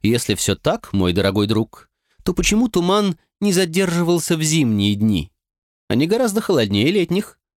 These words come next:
но туман всегда исчезал с рассветом». Тересиец смолк.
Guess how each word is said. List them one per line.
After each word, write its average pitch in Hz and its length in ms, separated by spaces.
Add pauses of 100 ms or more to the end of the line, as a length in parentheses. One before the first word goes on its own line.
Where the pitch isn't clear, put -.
(100)
но 113 160
туман 101 480
всегда 147 540
исчезал 117 500
с - 80
рассветом». 156 680 (1300)
Тересиец 92 500
смолк. - 640